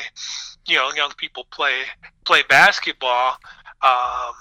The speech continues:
you know, that is maybe the end game is to make it to the N B A and, and make,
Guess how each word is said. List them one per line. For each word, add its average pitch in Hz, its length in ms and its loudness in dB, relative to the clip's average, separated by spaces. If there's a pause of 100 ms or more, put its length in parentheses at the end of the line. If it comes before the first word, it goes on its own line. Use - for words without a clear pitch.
(680)
you 170 80 0
know, 127 240 0
that 139 180 4
is 147 260 0
maybe 147 300 0
the 139 100 -2
end 139 220 -2
game 185 340 2
is 156 180 -4
to 143 100 -6
make 147 200 0
it 175 100 -8
to 180 80 -8
the 147 160 -4
N 139 120 -6
B 139 80 -2
A 135 340 -2
and, 120 80 -12 (160)
and 113 160 -16
make, 135 180 -2